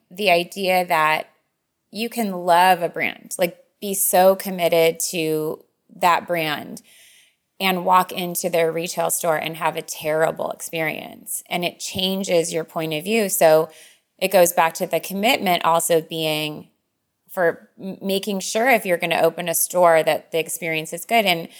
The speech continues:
I will tell you, one of the most heartbreaking pieces of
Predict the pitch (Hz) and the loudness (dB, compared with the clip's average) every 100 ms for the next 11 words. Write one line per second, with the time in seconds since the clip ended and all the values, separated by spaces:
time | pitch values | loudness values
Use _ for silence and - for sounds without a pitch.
0 | - _ 190 190 202 196 185 190 175 175 | -20 _ 0 2 2 4 4 4 0 0
1 | 170 170 170 165 - _ - 170 175 - | 2 2 0 -2 -4 _ -2 0 2 2
2 | 170 - 170 165 175 165 170 _ - 185 | 0 2 0 0 -2 -10 -12 _ -14 -10
3 | - 165 170 160 165 | -6 -4 0 -2 -2